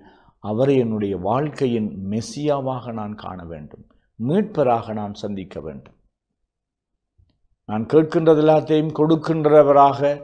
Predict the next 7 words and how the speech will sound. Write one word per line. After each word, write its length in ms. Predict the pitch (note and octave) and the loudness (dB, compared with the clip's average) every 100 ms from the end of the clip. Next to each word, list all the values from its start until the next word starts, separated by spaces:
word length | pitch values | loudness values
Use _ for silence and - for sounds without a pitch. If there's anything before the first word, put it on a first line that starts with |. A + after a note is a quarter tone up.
| - _ _ - | -14 _ _ -4
இருக்கின்றார் 720 | C#3+ D#3 D#3 D3 D3 C#3+ C#3 | -2 -2 -2 6 8 8 6
என்று 240 | C#3+ C#3 | 0 -4
நம்புகின்ற 760 | B2+ B2+ D3 D3 D3 C#3 C3+ A#2+ | -2 -2 0 0 -2 -2 0 0
அந்த 420 | A2+ C#3 C#3+ C#3 | -2 -4 0 0
விசுவாச 640 | C3 A#2+ C3 B2+ B2+ - | 0 -6 -2 -2 -2 -2
வாழ்விலையும் 640 | A2+ A#2+ A#2+ A#2+ A#2+ A2+ G#2+ | 2 2 0 -2 -2 -4 -8
கடந்து 800 | - G2+ B2 C3+ A2 G2 - | -6 0 2 2 -4 -6 -12